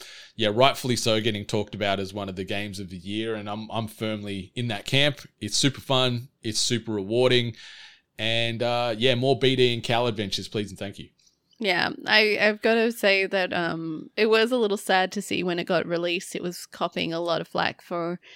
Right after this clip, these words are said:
Speaker 2: being released, um, with bugs and issues and people reporting, like, bad experiences, which obviously gave it a nasty release.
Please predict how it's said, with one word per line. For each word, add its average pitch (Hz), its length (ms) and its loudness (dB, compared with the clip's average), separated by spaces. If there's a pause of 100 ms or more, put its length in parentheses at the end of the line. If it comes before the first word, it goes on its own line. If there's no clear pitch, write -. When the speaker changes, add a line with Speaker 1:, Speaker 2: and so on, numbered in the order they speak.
(320)
Speaker 2:
being 190 220 2
released, 190 800 -4
um, 165 720 -4
with 170 260 -2 (160)
bugs 180 500 2
and 175 120 -2
issues 180 680 -2
and 156 320 -6 (260)
people 180 360 0
reporting, 175 420 -2
like, 165 240 -2
bad 170 220 0
experiences, 165 840 -4
which 175 120 -4
obviously 165 360 -2
gave 156 220 -2
it 156 100 -2
a 156 80 0
nasty 160 500 -4
release. 156 640 -6